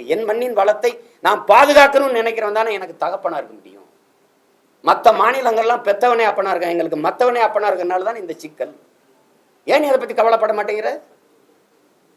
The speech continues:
ஒருத்தன் கேட்டுக்கணும், "வெட்டுனா வளர்த்துற முடியுமாடா அந்த மரத்தை, வெட்டுனா வளர்க்க முடியுமாடா மலையன்?" ஏன் கேட்கல? உன்னால உருவாக்க முடியாத ஒன்றை உங்களுக்கு அழிக்கிற உரிமை யார் கொடுத்தது?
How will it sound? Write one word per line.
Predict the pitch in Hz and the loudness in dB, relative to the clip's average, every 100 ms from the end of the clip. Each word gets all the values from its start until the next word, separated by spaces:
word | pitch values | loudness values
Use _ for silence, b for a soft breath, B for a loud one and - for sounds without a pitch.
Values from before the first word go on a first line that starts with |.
| _ _ _ _ _ _ - | _ _ _ _ _ _ 0
ஒருத்தன் | 170 240 - 262 | 4 4 4 4
கேட்டுக்கணும், | 262 247 220 - | 4 2 -2 0
"வெட்டுனா | 202 226 - 294 277 | 0 0 -4 -2 0
வளர்த்துற | 196 247 269 285 | 4 2 4 2
முடியுமாடா | 262 254 247 220 | 4 0 2 4
அந்த | 214 | 2
மரத்தை, | 196 208 311 | -2 0 0
வெட்டுனா | - 233 226 269 247 | 0 -2 0 -2 2
வளர்க்க | 226 226 | 0 -2
முடியுமாடா | 214 202 185 160 | -6 -4 -2 -2
மலையன்?" | 170 214 220 b b | -2 -4 -6 b b
ஏன் | 214 311 | 2 6
கேட்கல? | 294 - - - - - - - - _ _ _ _ _ | 6 4 -4 -16 -14 -8 -6 -8 -10 _ _ _ _ _
உன்னால | 165 226 277 | -2 4 6
உருவாக்க | 269 247 285 285 262 | 4 6 6 6 4
முடியாத | 254 240 247 | 4 4 4
ஒன்றை | 277 | 2
உங்களுக்கு | 294 247 247 233 | 2 2 0 2
அழிக்கிற | 226 285 302 294 | 2 2 4 4
உரிமை | 262 285 | 4 0
யார் | 269 277 359 | 4 6 6
கொடுத்தது? | 415 370 - 240 | 4 -4 -10 -14